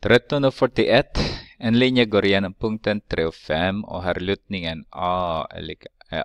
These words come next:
A tredjedelar. Bestäm A så att linjen e-, även går igenom punkten fem och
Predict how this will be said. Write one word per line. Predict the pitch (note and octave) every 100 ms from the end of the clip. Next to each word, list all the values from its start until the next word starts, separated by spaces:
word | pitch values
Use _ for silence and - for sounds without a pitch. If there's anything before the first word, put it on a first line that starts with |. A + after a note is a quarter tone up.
| -
A | F#2+ F#2+
tredjedelar. | - D#2 D2+ D2 D2 E2 G#2 - _ _ - - _ _
Bestäm | F#2+ F2+ F#2 -
A | - A2+
så | A#2 -
att | D#2 -
linjen | G2+ F#2 F2 E2+
e-, | - F#2+ F#2 _
även | F#2 F2+ E2+ E2
går | D#2 E2
igenom | E2 D#2 D2+ D2 E2+
punkten | E2+ E2+ - D2+
fem | _ - D2 D2 E2+ _ _
och | - D2